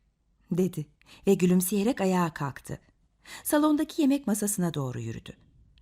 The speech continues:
Masanın örtüsü büyük annenin ördüğü dantel parçalarından oluşuyordu.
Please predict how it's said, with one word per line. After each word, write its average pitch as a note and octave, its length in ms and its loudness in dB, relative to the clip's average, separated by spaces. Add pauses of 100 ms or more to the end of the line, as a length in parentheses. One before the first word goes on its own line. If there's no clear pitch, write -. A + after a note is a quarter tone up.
(160)
Masanın G3+ 400 2
örtüsü D#3 760 -4
büyük A3 260 0
annenin D#3 440 0
ördüğü D3+ 400 -4
dantel F#3+ 400 -2
parçalarından C#3+ 680 -4
oluşuyordu. D3+ 720 -4